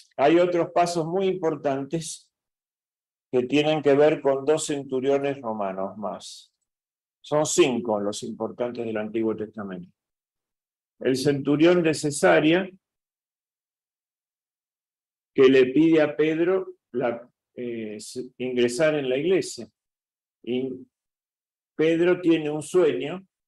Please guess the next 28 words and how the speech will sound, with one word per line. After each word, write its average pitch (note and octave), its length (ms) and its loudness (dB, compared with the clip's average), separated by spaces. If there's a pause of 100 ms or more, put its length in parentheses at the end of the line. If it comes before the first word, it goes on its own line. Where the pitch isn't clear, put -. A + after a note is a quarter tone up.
(300)
que A2+ 100 -4
interpreta, C3 800 -2
interpreta, C3+ 840 -4 (480)
que B2 140 -2
sí, B2 320 -2
que A#2+ 120 -2
debe B2 240 0
ser B2 220 -8
así, D#3 420 -10 (240)
y B2+ 120 -4
es D3 160 -2
el D3+ 160 -2
ingreso E3 520 0
a D3+ 40 2
los C#3 240 -2
gentiles. A#2+ 800 -4
Acá B2+ 280 0
se D3+ 160 -8
da D#3+ 160 4
la D#3+ 240 2
catolicidad. C#3 1040 -4 (880)
¿Eh? F#3 280 -10 (1200)
Ya E3+ 360 4
lo D#3+ 160 6
había D#3 260 4
dicho E3 320 0
en D3+ 80 -8
Belén, C#3+ 540 -2